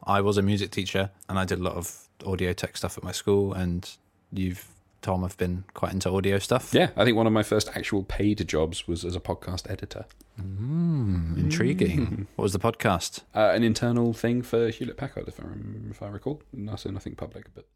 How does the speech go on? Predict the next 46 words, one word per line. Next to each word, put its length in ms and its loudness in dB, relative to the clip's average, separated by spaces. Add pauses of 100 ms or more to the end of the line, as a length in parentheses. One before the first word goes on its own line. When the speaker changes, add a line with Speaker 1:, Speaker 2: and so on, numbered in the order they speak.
Speaker 1:
Yeah, 160 4 (220)
so 200 4
we're, 300 4 (280)
we're 100 0
both 600 -2
into 320 0
our 240 2
audio. 440 4 (220)
So 140 4
I 40 6
see 140 4
you've 80 4
got 200 2
two 260 4
pairs 380 2
of 100 0
headphones 640 0
on 100 -2
your 140 0
list. 360 -2 (240)
Speaker 2:
Yeah, 220 2 (300)
absolutely. 580 -2
One 240 2
pair 160 4
of 80 2
headphones 520 0
is 480 -4 (640)
for 160 -2
work, 320 2 (220)
which 180 -10
is 100 -8
really, 160 -4
like, 200 -4
they're 100 -2
comfortable. 600 -4
They, 140 -4
I 60 -4
can 120 -4
wear 80 2
them 100 0
for 80 -4
a 20 0
long 100 -2
period 160 0
of 80 -6
time 320 -2